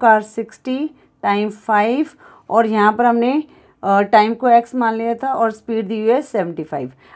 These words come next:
अब बच्चों यहाँ पर समझो, ये चीज़ आपको समझनी बहुत ज़रूरी है कि यहाँ पर इनवर्स जो प्रोपोर्शन वाला है कैसे लगेगा। ठीक है ना, डायरेक्ट हमने एक्सरसाइज ट्वेल्व ए में क्वेश्चन सॉल्व किए थे, अ, ट्वेल्व बी में इनवर्स प्रोपोर्शन वाले क्वेश्चंस हैं,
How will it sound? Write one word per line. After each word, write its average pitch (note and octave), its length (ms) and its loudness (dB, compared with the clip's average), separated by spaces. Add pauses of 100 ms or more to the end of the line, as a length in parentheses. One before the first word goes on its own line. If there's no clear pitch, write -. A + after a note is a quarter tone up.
अब A#3+ 140 2
बच्चों B3 300 -4
यहाँ A3+ 200 0
पर A3+ 160 -4
समझो, F3 400 -4
ये A3+ 240 -2
चीज़ B3+ 260 -4
आपको A#3 260 2
समझनी A3+ 380 -2
बहुत G#3+ 300 2
ज़रूरी G3 300 -2
है A3 140 -2
कि A#3+ 120 -10
यहाँ G#3 240 -2
पर A#3 240 -4 (320)
इनवर्स A3+ 800 -2 (300)
जो A#3 180 0
प्रोपोर्शन A3 560 0
वाला A3+ 280 2
है A3 220 -2
कैसे A3 380 -2
लगेगा। D3+ 460 -4 (200)
ठीक G3 180 -6
है A#3 60 0
ना, B3+ 140 -4 (400)
डायरेक्ट A3+ 420 2
हमने A#3+ 500 0
एक्सरसाइज A#3+ 600 -4
ट्वेल्व G#3+ 300 0
ए A3 100 4
में A#3+ 160 -4
क्वेश्चन A#3+ 400 -6
सॉल्व A3 260 -2
किए B3 200 0
थे, C4 140 -6
अ, C4+ 100 -10 (340)
ट्वेल्व A#3 480 0
बी B3 140 0
में A#3+ 240 -2
इनवर्स A#3 380 -2
प्रोपोर्शन G#3+ 520 -6
वाले A3 240 -2
क्वेश्चंस A3+ 520 -6
हैं, B3 200 -2